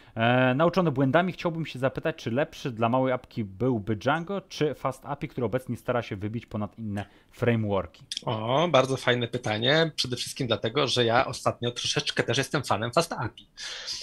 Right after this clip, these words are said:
Speaker 2: E, może fanem nie, ale ostatnio faktycznie Fast api się stara wybijać,
Speaker 1: Mhm.
Speaker 2: e, i nie traktowałbym Fast api i Django jako narzędzia konkurujące ze sobą. E,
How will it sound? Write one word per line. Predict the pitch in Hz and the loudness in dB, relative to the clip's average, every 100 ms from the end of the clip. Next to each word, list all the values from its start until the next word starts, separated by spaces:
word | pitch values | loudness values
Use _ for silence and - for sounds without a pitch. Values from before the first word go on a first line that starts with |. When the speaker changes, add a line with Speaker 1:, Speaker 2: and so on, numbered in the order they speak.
| - - - | -14 -10 -2
Speaker 2:
E, | 120 120 120 120 117 113 113 113 113 120 135 139 | 2 4 6 6 4 4 4 4 4 0 -4 -6
może | 143 156 170 165 | -4 4 6 6
fanem | - 247 151 120 | 6 6 6 4
nie, | 151 294 | 6 6
ale | 254 196 | 6 6
ostatnio | 170 - 226 - | 4 2 0 2
faktycznie | - 170 - - 127 120 | 2 2 0 -2 -2 0
Fast | 160 - | -2 0
api | - 131 - | -2 0 0
się | 160 | -2
stara | - 156 143 | 2 4 4
wybijać, | 135 110 113 156 220 - - - | 4 2 6 6 4 -2 -10 -2
Speaker 1:
Mhm. | 143 139 | 2 4
Speaker 2:
e, | 143 143 | 2 0
i | 160 170 160 175 - 214 | 0 0 -2 -6 -12 0
nie | 156 165 | 4 6
traktowałbym | 170 - 202 190 165 127 127 156 180 - - - - | 4 4 4 6 6 6 4 4 2 -8 -16 -16 -4
Fast | - 165 - - | 2 2 2 2
api | 147 143 165 190 214 - | 2 2 0 0 0 -4
i | 131 | 2
Django | 147 147 131 165 196 139 | 4 4 6 8 8 6
jako | 135 156 | 4 4
narzędzia | 139 123 151 185 175 180 175 165 - - - | 4 4 4 4 4 4 4 0 -8 -20 -4
konkurujące | - 143 156 156 160 151 139 | -2 0 2 4 4 4 2
ze | 143 | 2
sobą. | 131 107 113 - - - - - - | 2 0 -4 -14 -14 -12 -12 -8 2
E, | 131 135 | 6 6